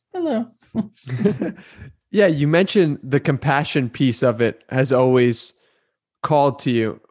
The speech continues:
Speaker 2: Were you always a compassionate person since the time you were young, or was that something you developed throughout the years?
Speaker 1: Uh, I think it's something I developed throughout the years. I think, frankly, the suffering of my earlier life was so, uh, big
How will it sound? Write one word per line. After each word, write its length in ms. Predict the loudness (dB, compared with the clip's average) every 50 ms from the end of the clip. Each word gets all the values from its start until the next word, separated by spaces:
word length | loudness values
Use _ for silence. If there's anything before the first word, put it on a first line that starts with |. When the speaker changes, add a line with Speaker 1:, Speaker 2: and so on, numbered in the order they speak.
| _
Speaker 2:
Were 160 | -6 -4 -2
you 240 | -2 0 0 0 0
always 380 | 2 2 4 4 4 2 2 0
a 40 | -2
compassionate 640 | -2 -2 -2 0 0 0 0 0 -2 -2 -4 -2
person 540 | -2 -2 -2 0 0 -2 -2 -2 -4 -6 -10 _ _ _ _ _ _ _ _ _
since 280 | -4 0 0 0 0 0
the 80 | -4
time 340 | -2 -2 0 0 0 2 2
you 120 | 2 2
were 80 | 2 2
young, 400 | 2 2 2 2 2 0 0 -2 -2 -2
or 280 | 0 2 4 4 2
was 220 | 2 2 0 0 2
that 220 | 0 0 0 0
something 280 | -2 -2 -2 -2 -2 -2
you 120 | -2 -2
developed 600 | -2 0 0 2 2 2 0 -2 -4 -10 -16 _ _ _ _ _
throughout 280 | -2 0 0 0 0 -2
the 80 | -2 -2
years? 420 | -2 -2 -4 -8 -12 -18 -20 _ _ _ _ _ _ _ _ _ _ _ _ _ _ _ _ _
Speaker 1:
Uh, 160 | 0 0 2 2
I 100 | 4 4
think 180 | 4 4 4 2
it's 100 | 2 0
something 260 | -4 -4 -2 0 0
I 80 | -2
developed 600 | -2 -2 -6 -4 -2 0 0 0 0 -2 -6 _ -12
throughout 320 | -6 -4 -2 -2 -4 -4
the 80 | -4 -2
years. 460 | 0 2 4 4 4 4 4 2 0
I 80 | -2 -2
think, 320 | -2 -2 -4 -4 -4 -6 _ -20
frankly, 600 | -20 -10 -4 -2 0 0 -2 -2 0 0 0 2
the 120 | 0 0 -2
suffering 520 | -2 0 0 0 0 -2 -4 -4 -2 -2
of 100 | -2 -2
my 180 | -2 -4 -2 -2
earlier 440 | 0 0 2 2 2 2 2 2 2
life 440 | 2 2 2 2 2 -2 -4 -8
was 260 | -8 -8 -6 -8 -8 -6
so, 440 | -2 0 2 2 2 0 -2 -6 _ _ _ _ _ _ _ _ _ _ _ _ _ _ _ _ _ _ _ _ _ _
uh, 160 | 2 2 2 4
big 440 | 4 4 4 4 4 2 -2 -10